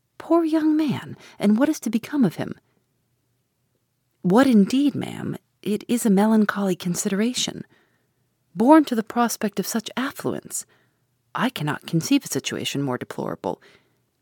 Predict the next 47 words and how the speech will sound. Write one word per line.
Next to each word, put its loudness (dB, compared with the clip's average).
The 4
interest 2
of -10
two 2
thousand 2
pounds, -4
how -6
can -4
a 4
man 2
live -2
on -12
it? -20
And 6
when 8
to -4
that 0
is 0
added 2
the 0
recollection 0
that 2
he 0
might, 0
but -2
for 0
his 2
own 0
folly, -6
within 6
three 2
months 2
have -6
been 2
in 4
the 4
receipt -6
of -8
two -2
thousand 0
five 0
hundred 2
a 2
year, -2
for -4
Miss 0
Morton 2